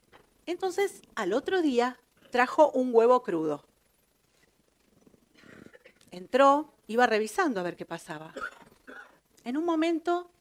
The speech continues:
se dio cuenta que el huevo se había cocinado.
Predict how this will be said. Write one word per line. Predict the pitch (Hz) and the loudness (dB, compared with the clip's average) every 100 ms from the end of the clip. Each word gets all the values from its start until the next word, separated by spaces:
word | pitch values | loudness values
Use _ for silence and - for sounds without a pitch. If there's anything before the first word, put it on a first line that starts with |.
| _ _ _ _ | _ _ _ _
se | - 214 | -8 -4
dio | 262 | -2
cuenta | 262 294 285 320 | 0 0 2 0
que | 311 269 294 302 _ _ _ - | 0 -4 -4 -8 _ _ _ -8
el | 233 | -4
huevo | 254 262 | -2 -2
se | 247 | -4
había | 190 190 | -10 -10
cocinado. | 196 - 175 151 151 | -12 -16 -18 -18 -18